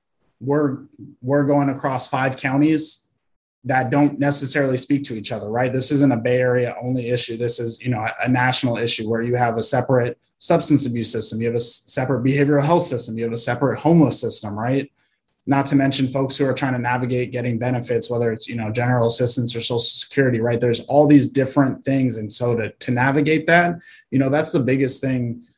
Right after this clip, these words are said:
that I always hear when I talk to folks. It's like, "I don't even know where to start." And when I do know where to start, getting to step two, three, four, and five is still ridiculously difficult.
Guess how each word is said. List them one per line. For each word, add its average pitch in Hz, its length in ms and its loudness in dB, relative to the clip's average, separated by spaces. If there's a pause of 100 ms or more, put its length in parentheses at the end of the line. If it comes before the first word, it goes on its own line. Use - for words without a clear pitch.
(140)
that 127 200 -2
I 123 160 2
always 120 260 4
hear 123 140 -2
when 117 100 -4
I 113 60 -6
talk 120 260 -2
to 107 100 -8
folks. 107 320 -6
It's 101 140 -4
like, 110 260 -4 (160)
"I 127 80 2
don't 170 160 8
even 147 200 8
know 143 100 10
where 139 160 6
to 113 60 -2
start." 156 500 4
And 123 100 -2
when 131 120 0
I 120 100 0
do 127 160 2
know 156 360 2
where 147 140 0
to 160 80 0
start, 175 420 0 (200)
getting 131 400 -2
to 127 160 0
step - 320 -2
two, 143 260 6
three, 143 180 4
four, 143 260 0
and 110 140 -6
five 147 440 -2 (640)
is 127 140 -4
still 147 420 2
ridiculously 127 840 2
difficult. 113 560 -4